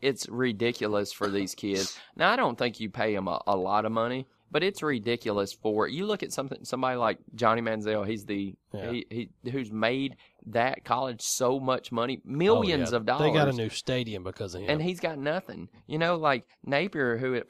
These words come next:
Speaker 1: I don't know if he goes to bed starving.
Speaker 2: It was his words in the interview.
Speaker 1: I know, but still, I don't think he goes to bed starving. They
Speaker 2: But he
Speaker 1: get
Speaker 2: said
Speaker 1: food.
Speaker 2: a lot of games hungry,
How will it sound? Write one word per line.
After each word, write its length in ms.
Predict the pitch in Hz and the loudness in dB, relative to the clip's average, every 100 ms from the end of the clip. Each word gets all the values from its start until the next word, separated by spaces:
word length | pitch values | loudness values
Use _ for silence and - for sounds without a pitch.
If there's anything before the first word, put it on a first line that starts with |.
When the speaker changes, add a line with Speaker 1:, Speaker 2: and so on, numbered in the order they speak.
| - | -4
Speaker 1:
I 100 | 226 | -2
don't 140 | 294 165 | 0 2
know 120 | 113 | 2
if 80 | 113 | 2
he 60 | |
goes 180 | 104 101 | 2 2
to 60 | 92 | 2
bed 220 | 92 85 | -2 -2
starving. 720 | - - 101 98 101 107 107 107 - | -4 2 4 4 4 2 -2 -6 -10
Speaker 2:
It 100 | 190 | -8
was 120 | 240 | 0
his 180 | 220 180 | 2 4
words 240 | 180 180 | 4 4
in 80 | 135 | 2
the 60 | 113 | -2
interview. 400 | 143 139 78 69 - _ _ _ _ 127 - | -2 -2 -4 -16 -18 _ _ _ _ -18 -2
Speaker 1:
I 120 | - 196 | 4 4
know, 280 | 107 95 98 | 4 2 4
but 260 | 127 - _ _ | 4 2 _ _
still, 560 | - - 160 104 67 - | -16 -4 0 0 0 0
I 60 | 143 | 2
don't 160 | 147 107 | 2 0
think 140 | 110 | -4
he 80 | 95 | -4
goes 200 | 87 90 | -4 -4
to 60 | |
bed 200 | - - | -6 -6
starving. 500 | - - 80 85 85 | -4 0 0 -2 -2
They 80 | 113 139 | 2 4
Speaker 2:
But 40 | |
he 120 | 175 | 6
Speaker 1:
get 100 | 202 | 4
Speaker 2:
said 220 | - 170 | 4 4
Speaker 1:
food. 320 | 135 95 80 95 | 4 2 -2 -8
Speaker 2:
a 80 | 117 | -6
lot 240 | 139 156 | 0 0
of 80 | 160 | 2
games 240 | 156 151 | 2 2
hungry, 480 | - 151 160 156 151 | 2 0 2 2 0